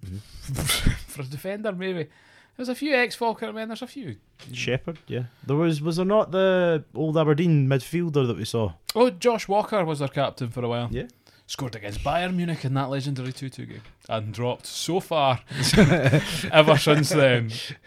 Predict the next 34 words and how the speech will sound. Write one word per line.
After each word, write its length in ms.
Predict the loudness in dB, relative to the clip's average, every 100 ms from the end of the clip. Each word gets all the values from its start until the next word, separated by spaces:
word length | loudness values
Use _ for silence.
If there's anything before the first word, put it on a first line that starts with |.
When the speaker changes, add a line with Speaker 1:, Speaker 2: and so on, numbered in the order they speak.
| -18
Speaker 2:
I 80 | -12
don't 220 | -6 -6
think 200 | -4 -6
he 80 | -4
plays 200 | -4 -2
with 80 | -2
them 80 | -4
anymore. 260 | -6 -8
I 40 | -8
think 120 | -8
he 100 | -8
went 180 | -10 -10
back 160 | -10 -10
down 200 | -12 -12
south. 220 | -10 -10
Speaker 1:
Yep. 200 | -8 -10 -10 _ _ _ _ -14 -12 -2
Speaker 2:
Um, 300 | 0 0 -4 _ -20 _ _ _ -10
aye, 160 | -8 -6
good 120 | -6
on 100 | -4
them. 140 | -4
No 100 | -4
one 120 | -4
really 160 | -4 -4
pays 180 | -6 -8
attention 420 | -6 -6 -4 -6
<laughs> 20 |
to 80 | -2
that 120 | -2
competition 520 | 0 -2 -2 -6 -6
unless 260 | -10 -10 -12
they're 120 | -10 -8
in 80 |
it. 80 | -8